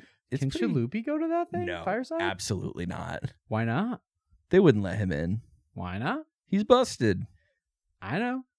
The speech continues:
Speaker 2: <laughs>
Speaker 1: Don't, don't give me more competition, buddy.
Speaker 2: <laughs>
Speaker 1: Trying to, trying to get in top eight, all right?
Speaker 2: Bro, you can do it.
Speaker 1: Yeah,
Speaker 2: I
Speaker 1: just gotta
Speaker 2: believe.
Speaker 1: play clean.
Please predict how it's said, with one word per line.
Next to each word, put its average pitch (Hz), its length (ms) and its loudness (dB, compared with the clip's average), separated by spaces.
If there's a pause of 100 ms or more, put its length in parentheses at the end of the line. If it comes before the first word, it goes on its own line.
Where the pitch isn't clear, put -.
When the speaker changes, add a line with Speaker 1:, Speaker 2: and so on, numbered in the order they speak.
(220)
Speaker 2:
<laughs> - 100 2 (1500)
Speaker 1:
Don't, 185 260 2 (120)
don't 175 160 4
give 196 120 0
me 180 100 2
more 101 180 2
competition, - 560 -8
buddy. - 340 -8 (600)
Speaker 2:
<laughs> - 680 -14
Speaker 1:
Trying 185 220 4
to, - 60 -2
trying 160 260 -2
to 131 40 2
get 113 140 2
in 104 240 0
top - 240 -2
eight, - 200 -6 (180)
all 101 60 -4
right? 110 280 -2 (280)
Speaker 2:
Bro, 101 140 -6
you 98 140 -8
can 107 120 -12
do 110 140 -4
it. 117 120 -6 (420)
Speaker 1:
Yeah, 135 220 0 (120)
Speaker 2:
I 101 60 -10
Speaker 1:
just 101 80 -6
gotta 101 120 -4
Speaker 2:
believe. 101 220 -6 (540)
Speaker 1:
play 101 160 2
clean. 113 380 2